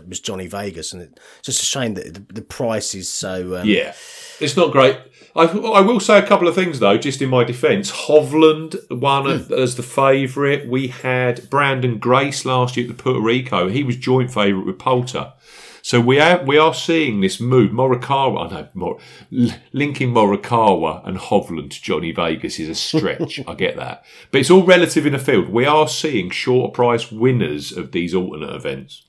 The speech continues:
Speaker 1: Yeah.
Speaker 2: So
Speaker 1: Yeah.
Speaker 2: it, uh, I'd written it was done, so sixteen. But yeah, Vegas at sixteens.
Speaker 1: Yeah.
Speaker 2: So you, you, yeah, you, you, that was your gut feel.
Speaker 1: Yeah, gut feel was that. I mean,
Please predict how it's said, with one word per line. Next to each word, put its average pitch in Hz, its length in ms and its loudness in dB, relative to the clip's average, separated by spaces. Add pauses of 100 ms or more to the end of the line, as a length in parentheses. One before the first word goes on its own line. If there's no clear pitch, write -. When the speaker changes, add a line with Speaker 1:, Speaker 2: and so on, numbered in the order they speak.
Speaker 1:
Yeah. 165 260 -6 (280)
Speaker 2:
So 95 160 0
Speaker 1:
Yeah. 113 100 4
Speaker 2:
it, - 380 -10
uh, 92 560 -14
I'd 98 160 -6
written 85 340 -8
it 73 120 -10
was 64 80 -20
done, 65 280 -14
so - 160 -16
sixteen. - 540 -14
But 95 80 2
yeah, 85 140 4
Vegas 104 720 0
at - 140 -12
sixteens. - 680 -8 (200)
Speaker 1:
Yeah. 151 140 -4
Speaker 2:
So 151 80 0
you, 135 160 6
you, 147 360 4
yeah, 127 240 4
you, 131 200 4
you, 135 240 0
that 139 160 4
was 123 100 0
your 127 160 4
gut 127 240 2
feel. 87 360 2
Speaker 1:
Yeah, 196 240 6
gut 165 200 2
feel 135 200 0
was 120 140 -6
that. 147 160 0
I 160 100 4
mean, 180 200 -8